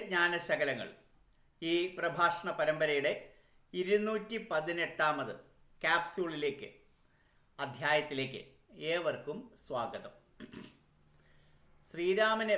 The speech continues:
പറഞ്ഞു കൊടുക്കാനായി ഒരു അട-, അടയാള വാക്യം ചോദിച്ചു ഹനുമാൻ. സീത അത് ഹനുമാന് പറഞ്ഞു കൊടുക്കുന്ന ഭാഗ-, ഭാഗമാണ്. അതൊരു കഥയാണ്.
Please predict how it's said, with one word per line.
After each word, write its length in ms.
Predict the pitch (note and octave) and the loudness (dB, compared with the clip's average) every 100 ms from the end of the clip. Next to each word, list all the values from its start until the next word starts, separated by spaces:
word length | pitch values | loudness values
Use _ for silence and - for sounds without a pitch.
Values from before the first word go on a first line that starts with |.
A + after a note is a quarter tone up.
| F3+ | 2
പറഞ്ഞു 240 | D#3 E3+ E3 | -2 -2 -2
കൊടുക്കാനായി 520 | C#3+ D3+ C#3+ G#2+ A#2+ - - - - | 0 0 0 -2 -6 -12 -20 -18 -6
ഒരു 120 | C#3+ C3 | -2 0
അട-, 280 | C#3 D#3 - C#3 | 2 0 0 -2
അടയാള 420 | C#3 D#3 E3+ F#3 F#3 C#3+ | 0 2 2 2 0 0
വാക്യം 340 | C3 - D3+ C3 | -4 -4 -10 -8
ചോദിച്ചു 380 | A2+ G#2+ - - - - | -8 -8 -14 -16 -14 -8
ഹനുമാൻ. 380 | C3 G#2+ F#2+ - - - - - - - - - - - - | -6 -6 -10 -16 -20 -20 -20 -20 -20 -20 -20 -20 -20 -16 -8
സീത 280 | E3 F3+ D3+ B2+ A#2+ - _ _ - D#3 | 0 2 4 2 -2 -12 _ _ -6 -2
അത് 100 | D3+ D3+ | 0 0
ഹനുമാന് 520 | D3 D#3+ F3+ E3+ F3+ - D3+ | -2 -2 0 2 0 -2 -4
പറഞ്ഞു 280 | D3 D3+ D#3 | -4 -4 -4
കൊടുക്കുന്ന 340 | C3+ B2+ C3 G3 F#3 | -2 -4 -6 -8 -6
ഭാഗ-, 320 | D#3 C3 B2 - | -4 -4 -6 -8
ഭാഗമാണ്. 480 | C3 A2+ G2 F2 - - _ _ _ _ - - - _ _ - - - _ - - - | -4 -4 -6 -10 -14 -20 _ _ _ _ -20 -20 -20 _ _ -20 -20 -20 _ -20 -20 -4
അതൊരു 240 | F#3+ B3 A3 | 2 2 4
കഥയാണ്. 580 | D#3+ D3 F#3 F#3 B2 | 4 6 6 6 6